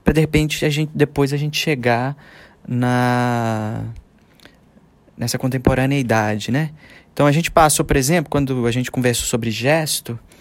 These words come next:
é, esse foi um dos exemplos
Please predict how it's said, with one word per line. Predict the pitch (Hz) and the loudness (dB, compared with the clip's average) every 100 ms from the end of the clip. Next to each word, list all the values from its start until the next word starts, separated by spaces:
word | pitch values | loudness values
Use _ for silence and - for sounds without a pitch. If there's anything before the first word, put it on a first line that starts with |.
| - - - - - | -20 -20 -20 -20 -8
é, | 120 123 123 120 120 71 - - | -4 0 0 0 -2 -4 -8 -4
esse | 131 - | -2 2
foi | 147 143 | 2 2
um | 151 151 | 2 2
dos | 147 | 0
exemplos | 147 135 120 110 110 - - - | 0 0 -2 -4 -8 -14 -16 -16